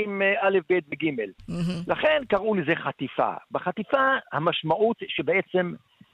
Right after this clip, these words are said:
Speaker 1: אה, אה, אה, זה נבע, אה,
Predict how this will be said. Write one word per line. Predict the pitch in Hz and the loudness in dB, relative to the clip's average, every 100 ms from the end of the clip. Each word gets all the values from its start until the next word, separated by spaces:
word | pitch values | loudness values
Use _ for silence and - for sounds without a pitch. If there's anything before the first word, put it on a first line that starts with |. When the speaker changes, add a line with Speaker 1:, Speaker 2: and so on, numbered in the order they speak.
| - 143 | -8 0
Speaker 1:
אה, | |
אה, | 156 156 160 156 156 156 156 | 2 2 2 0 2 0 0
אה, | 160 160 127 | -2 -2 0
זה | 151 | 2
נבע, | 151 127 247 226 220 _ _ - - _ _ _ 233 | 2 2 2 2 -2 _ _ -20 -20 _ _ _ -18
אה, | - - 233 208 | -14 -12 -10 -10